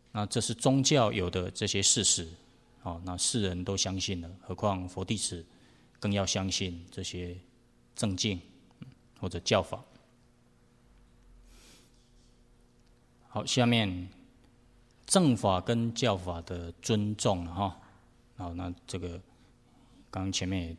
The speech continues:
提到哈，古德著作都是自己体验的内容。好，那这些特殊的境界是确实如此的，而且特殊的境界啊，只要照着，照着修，修正的方法，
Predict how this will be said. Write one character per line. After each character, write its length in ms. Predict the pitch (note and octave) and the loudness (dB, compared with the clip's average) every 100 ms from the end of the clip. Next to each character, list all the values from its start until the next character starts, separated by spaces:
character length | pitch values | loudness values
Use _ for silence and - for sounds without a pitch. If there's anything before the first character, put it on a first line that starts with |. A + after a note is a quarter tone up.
| - | -14
提 200 | - F2 | -10 -8
到 240 | - F#2+ | -2 -2
哈， 240 | F2 F#2 F2+ - _ _ _ A2+ F2+ _ _ _ _ _ _ _ - | -2 -6 -8 -16 _ _ _ -18 -18 _ _ _ _ _ _ _ -12
古 140 | G2 | -4
德 160 | - G#2 | 0 2
著 180 | D3 | 2
作 340 | B2 C#3+ A#2 F#2+ | 2 6 6 4
都 100 | - | -2
是 400 | G2+ - G2+ F#2+ F2+ | -2 -2 -2 -4 -4
自 140 | A2 | -6
己 140 | - | -6
体 200 | F2+ - F2 | -6 -6 -2
验 120 | G2 | -2
的 60 | |
内 180 | F2+ G2+ | 0 -2
容。 180 | E2+ E2 - _ _ _ _ _ _ _ | -2 -8 -16 _ _ _ _ _ _ _
好， 160 | - F2 | -12 -8
那 140 | F2+ | -6
这 140 | G2 G2+ | -6 -2
些 380 | - G#2+ G#2+ A2 | 0 0 0 -2
特 200 | - E3 | 4 4
殊 160 | - | 4
的 100 | B2+ | 2
境 240 | A2 C3+ A2 | 4 4 4
界 360 | - A2+ F2+ - - - | 4 2 2 -4 -20 -16
是 160 | - G2 | -12 0
确 280 | - G#3 E3 | 4 6 6
实 180 | - | 2
如 160 | F2+ G2 | -2 -2
此 200 | - E2+ | -2 -2
的， 160 | D#2+ G2 | -8 -8
而 120 | G#2 | -2
且 260 | G#2+ F#2 E2 - - - _ _ _ _ - | 0 0 -4 -12 -20 -20 _ _ _ _ -4
特 120 | C3 | -2
殊 140 | A#2+ | 2
的 80 | G#2+ | 0
境 180 | F#2+ G2 | 0 -2
界 260 | G2+ F#2 F2 | 0 -2 -4
啊， 180 | F#2 F2 - | -8 -10 -10
只 180 | - F2+ | -8 -2
要 280 | G2+ F#2+ F2+ | 0 0 -4
照 240 | - A#2 | -2 -2
着， 140 | G2+ F#2 - _ _ _ _ _ _ _ | -2 -6 -10 _ _ _ _ _ _ _
照 120 | - | -2
着 140 | G#2 G2 | 0 0
修， 180 | - - - - | -4 -8 -20 -12
修 220 | - A2+ | -4 -2
正 200 | A#2 A2+ | 0 -2
的 80 | G2 | -2
方 240 | G#2 G2+ | -2 -2
法， 220 | F#2+ E2+ | -2 -8